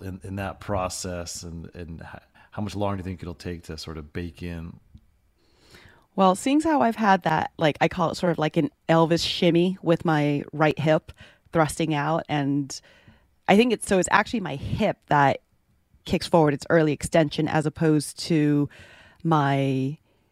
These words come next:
Speaker 2: me just coming up on my toes on my trail foot. So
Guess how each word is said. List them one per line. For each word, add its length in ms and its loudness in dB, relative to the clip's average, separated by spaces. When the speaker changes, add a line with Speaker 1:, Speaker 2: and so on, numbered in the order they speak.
Speaker 2:
me 160 6
just 180 0
coming 280 2
up 140 0
on 180 2
my 140 0
toes 360 2
on 100 0
my 120 -4
trail 340 -2
foot. 520 0
So 360 2